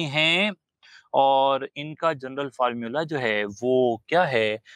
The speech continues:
वो अगर आप देखें तो आपको पता लगता है, ए, कि जो ये वाले थे सीएनएच टू एन प्लस टू ओ होगा जी, सीएनएच टू एन प्लस टू ओ होगा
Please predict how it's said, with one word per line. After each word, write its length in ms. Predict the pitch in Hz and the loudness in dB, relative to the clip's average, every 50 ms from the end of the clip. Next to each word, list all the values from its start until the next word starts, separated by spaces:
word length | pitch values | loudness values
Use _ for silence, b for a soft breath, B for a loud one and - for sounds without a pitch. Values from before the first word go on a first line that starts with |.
| B B - | B B -2
वो 160 | 120 131 139 127 | 2 2 2 2
अगर 300 | - 113 107 113 113 110 | 2 0 0 0 0 0
आप 140 | 107 104 107 | 0 0 -2
देखें 500 | 110 - 139 143 - - 117 107 107 104 | -4 -6 -6 -6 -6 -6 -4 -4 -4 0
तो 80 | 110 107 | 2 2
आपको 280 | 104 101 104 - 104 | 2 0 0 -6 -6
पता 240 | 104 104 101 107 104 | -4 -2 0 0 0
लगता 360 | 104 101 95 _ - 147 139 | 0 -2 -6 _ -2 -2 0
है, 280 | 123 117 101 101 101 - _ b b b b b - | 0 0 -2 -2 -2 -6 _ b b b b b -2
ए, 580 | 117 113 113 110 107 107 107 107 107 110 120 - | 0 0 2 2 0 0 0 0 -2 -4 -6 -8
कि 200 | - 120 117 110 | -4 -4 -4 -2
जो 500 | 107 113 110 107 107 107 107 107 - - - 110 | -2 -2 0 0 2 2 0 0 -2 -4 -8 -8
ये 200 | 107 113 127 139 | -2 0 2 4
वाले 260 | 143 143 143 147 139 | 4 4 4 2 0
थे 180 | - - 156 160 | 0 0 -2 -2
सीएनएच 640 | - - - 131 135 135 139 139 - 123 123 117 - - | -2 -4 -2 0 2 2 2 2 0 -2 -2 -2 -4 -6
टू 100 | - 135 135 | -4 -4 -4
एन 140 | 139 143 135 _ _ - | -4 -4 -8 _ _ 0
प्लस 300 | 147 151 151 - - - - | 2 2 2 0 -2 -8 -6
टू 180 | 147 147 143 139 | -4 -2 -2 -2
ओ 260 | - - 113 110 107 98 | -2 -2 -2 -2 -2 0
होगा 320 | 104 98 95 98 98 98 | -2 -2 0 0 -2 -2
जी, 240 | 98 113 127 143 143 | -2 -4 -6 -6 -6
सीएनएच 460 | - - 120 120 117 113 113 107 - - | -6 -6 -4 -2 -2 0 -2 -4 -4 -4
टू 80 | - 110 | -2 -2
एन 100 | 107 107 | -2 -2
प्लस 300 | - - 147 151 - - - | 0 2 2 2 2 2 0
टू 80 | 151 | 0
ओ 240 | 135 - 117 117 117 107 | 2 2 2 2 2 2
होगा 340 | 113 113 104 120 135 170 | 2 2 4 4 4 4